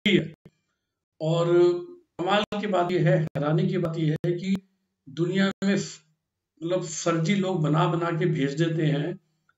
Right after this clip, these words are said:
और मतलब फ्रॉड का कमाल है, मैं और क्या बोलूं। तो मैं आपको ये कहना चाहता हूँ कि मैं सारा फ्रॉड तो अकेला चाहकर भी नहीं रोक सकता, लेकिन ये ना एक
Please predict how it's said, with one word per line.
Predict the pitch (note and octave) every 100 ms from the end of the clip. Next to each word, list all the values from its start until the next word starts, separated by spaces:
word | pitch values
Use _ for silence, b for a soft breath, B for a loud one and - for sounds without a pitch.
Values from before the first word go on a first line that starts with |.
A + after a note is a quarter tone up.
| _ _
और | C#3 D#3 D#3+ - - - _
मतलब | E3+ F3+ - -
फ्रॉड | E3+ F#3+ G3+
का | G#3+
कमाल | G3+ F#3 G3 F3
है, | D3
मैं | D3
और | D#3+ D#3+
क्या | F#3+ F3+
बोलूं। | D#3 - - - _ _ _ _ _ _ _ _ - _ _ _ _ -
तो | F3
मैं | F#3
आपको | G3 G3
ये | F#3+ G3+
कहना | F#3+ E3 F3+
चाहता | E3+ D#3+
हूँ | F3 F3+
कि | F3+
मैं | F3+
सारा | E3 D#3+ E3+
फ्रॉड | - D#3+ D#3+
तो |
अकेला | E3 D#3 D#3+
चाहकर | D#3+ B2+ - E3
भी | D#3+
नहीं | D#3+
रोक | C#3+
सकता, | - - - C3
लेकिन | E3 F3+ G3+
ये | F#3+ F#3+
ना | G#3
एक | G#3+